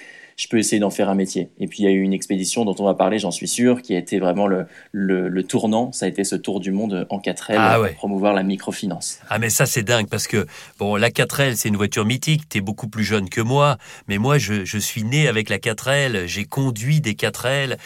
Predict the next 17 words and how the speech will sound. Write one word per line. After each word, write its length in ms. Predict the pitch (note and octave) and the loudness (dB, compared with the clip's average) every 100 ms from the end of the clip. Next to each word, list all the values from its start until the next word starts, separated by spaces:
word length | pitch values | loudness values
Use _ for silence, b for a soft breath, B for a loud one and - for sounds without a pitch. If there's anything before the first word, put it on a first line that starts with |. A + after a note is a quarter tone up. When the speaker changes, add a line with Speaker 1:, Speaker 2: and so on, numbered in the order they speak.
| B B | B B
Speaker 2:
Et 100 | B2+ | 0
en 80 | C3+ | 2
deux 120 | C3 | 4
mille 160 | F#3+ D#3+ | 2 0
treize, 300 | - F3+ G3 | -2 -4 -4
toi, 160 | - F#3 | -4 -4
tu, 320 | - D3 - | -2 -2 -2
tu 160 | - A2+ | -6 -4
pars 240 | F#3 F3+ | -2 -2
donc 160 | C#3+ - | -2 -2
pour 160 | A#2+ | -6
ce 140 | - B2+ | -6 -6
tour 240 | - D#3+ | -4 -2
du 100 | C#3+ | -2
monde 320 | C3 E3 G#3 B B B B | 0 0 -2 B B B B
avec 560 | A#2 C3 G3+ G#3+ - - _ | -2 2 2 0 -10 -12 _
une 540 | E3 D#3 D3+ C3+ A#2+ | 2 6 6 4 -2